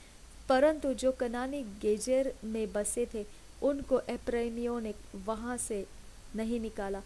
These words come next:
इसलिए वे कनानी उनके बीच आज के दिन तक बसे हैं और बेगारी में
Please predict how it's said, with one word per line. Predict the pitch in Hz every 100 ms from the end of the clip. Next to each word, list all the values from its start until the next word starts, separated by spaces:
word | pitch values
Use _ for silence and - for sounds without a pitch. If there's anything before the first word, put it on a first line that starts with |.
| - - -
इसलिए | 285 - 294 294 240
वे | 214 226
कनानी | 233 214 220 220
उनके | - 240 233 226
बीच | 202 220 220 -
आज | 214 220 220
के | - 214
दिन | 202 220 214 - - -
तक | 240 220 -
बसे | 202 208 - 220
हैं | 202 196 - - -
और | 240
बेगारी | 208 220 226 233 254
में | 233 208 196